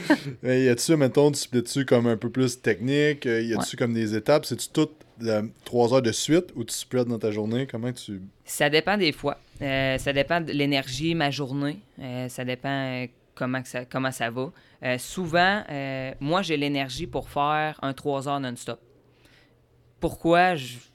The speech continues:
Speaker 2: je sais, j'ai tout le temps été de même. Je suis capable, mon, mon corps est capable de, de, de mettre un trois heures sans arrêt. Je vais manger, et cetera. Je vais prendre un, un quinze minutes, là, en, en, mettons, euh, vite fait, mais je suis capable de le faire.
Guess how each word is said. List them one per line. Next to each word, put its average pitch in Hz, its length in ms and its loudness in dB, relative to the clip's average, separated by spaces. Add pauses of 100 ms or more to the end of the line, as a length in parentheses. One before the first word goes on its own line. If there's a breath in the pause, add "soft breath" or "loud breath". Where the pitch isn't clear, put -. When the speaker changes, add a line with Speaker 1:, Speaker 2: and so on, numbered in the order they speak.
(200)
Speaker 2:
je 135 100 -4
sais, - 160 -6
j'ai 139 140 -2
tout 165 100 0
le - 20 2
temps 165 100 0
été 151 160 0
de 135 60 -2
même. 151 240 0
Je - 60 -6
suis - 60 -10
capable, 165 440 2 (220)
mon, 139 220 0
mon 143 180 0
corps 175 280 2
est 147 80 -2
capable 151 580 0 (240)
de, 131 360 0
de, 123 200 -2
de 123 120 -4
mettre 139 240 -2
un 127 80 -4
trois 131 340 -4
heures 139 160 0
sans 127 240 -4
arrêt. 113 260 -4 (520 soft breath)
Je 123 80 -8
vais 131 120 2
manger, 127 360 2
et 127 80 -4
cetera. 131 340 -2
Je 131 80 -2
vais 120 60 -2
prendre 131 240 -2
un, 120 320 -4
un 120 80 -8
quinze 127 260 -4
minutes, 131 380 -8
là, 127 260 -2 (160)
en, - 60 -8
en, 123 60 -6
mettons, 123 440 -6
euh, 117 140 -8 (280 soft breath)
vite 127 220 -4
fait, 180 300 0
mais 131 240 -4 (320 loud breath)
je - 80 -14
suis - 80 -10
capable 139 280 2
de 127 60 -2
le 117 60 -4
faire. 127 240 -2